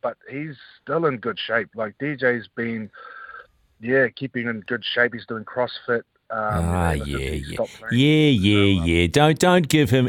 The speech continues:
Speaker 2: any, any inch of thought about that. You put that big jab in his face,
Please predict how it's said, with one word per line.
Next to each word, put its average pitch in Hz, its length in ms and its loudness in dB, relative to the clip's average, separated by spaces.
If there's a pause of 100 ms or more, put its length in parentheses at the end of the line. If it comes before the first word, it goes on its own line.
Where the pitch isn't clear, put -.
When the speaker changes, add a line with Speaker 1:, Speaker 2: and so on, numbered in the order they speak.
Speaker 2:
any, 180 680 4
any 160 340 4
inch 185 520 2
of 160 200 4
thought - 580 2
about 131 180 4
that. 113 160 4
You 120 100 4
put 160 200 0
that 131 240 2
big 135 180 2
jab 131 320 4
in 135 60 4
his 123 120 2
face, 190 460 2